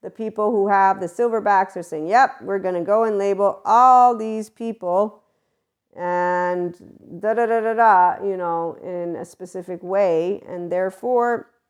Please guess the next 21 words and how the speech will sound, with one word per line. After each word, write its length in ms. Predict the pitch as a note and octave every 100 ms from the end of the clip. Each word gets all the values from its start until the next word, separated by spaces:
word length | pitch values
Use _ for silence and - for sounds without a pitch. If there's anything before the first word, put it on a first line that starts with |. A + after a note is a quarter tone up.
| _ _ _ _ _
lo 140 | E3+ F3+
and 120 | F#3
behold, 440 | F3+ F3 E3 D#3+
you 80 | D#3
got 420 | E3 E3+ - - _ -
individuals 720 | F3 E3+ F#3 F#3 D#3+ D#3 D#3+
who, 380 | - E3 D#3 D3+ F#3+
who 160 | E3+
do 540 | D#3 F3+ F#3 F3 F3 - _ _
stuff 360 | _ - F#3 F3+
like 180 | D#3 -
that. 260 | E3 - _ _ _ _ _ _ _
So 320 | - - _ _
this 200 | F3+ -
is 100 | E3+
not 320 | F3 F3 -
for 260 | - F3 D#3+
the 140 | D#3
reading, 460 | D#3 G#3 G#3 G3 F#3+
of 160 | F3+
course. 500 | - A3+ G#3+ G#3 -